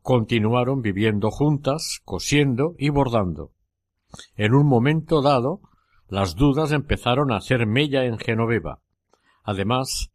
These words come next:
por si fuera poco, algunas de las personas que la visitaban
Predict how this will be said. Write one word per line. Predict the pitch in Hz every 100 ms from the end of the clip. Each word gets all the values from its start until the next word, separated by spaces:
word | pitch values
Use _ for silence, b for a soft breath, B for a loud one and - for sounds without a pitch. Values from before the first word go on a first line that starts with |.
| _
por | 107
si | - 104
fuera | 139 117 101
poco, | - - 98 - b b b
algunas | 104 110 143 156 117 92
de |
las | 104 104
personas | - 107 - 151 131 -
que | - 127
la | 101
visitaban | 120 - 104 143 113 135